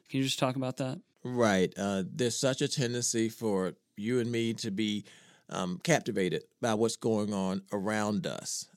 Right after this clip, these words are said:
Speaker 2: Uh, that's understandable. We are spirit,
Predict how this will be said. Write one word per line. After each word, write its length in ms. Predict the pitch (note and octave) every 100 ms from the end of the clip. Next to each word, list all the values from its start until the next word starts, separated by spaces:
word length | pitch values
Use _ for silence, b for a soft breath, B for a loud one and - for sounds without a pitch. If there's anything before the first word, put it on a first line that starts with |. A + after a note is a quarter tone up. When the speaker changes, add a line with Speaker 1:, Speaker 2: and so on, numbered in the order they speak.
| -
Speaker 2:
Uh, 80 | G#2
that's 220 | A#2+ F#3+
understandable. 760 | G3 F#3 - E3 E3 - - -
We 240 | A2+ B2 G#2+
are 220 | G2 - -
spirit, 540 | - C#3 C#3+ D3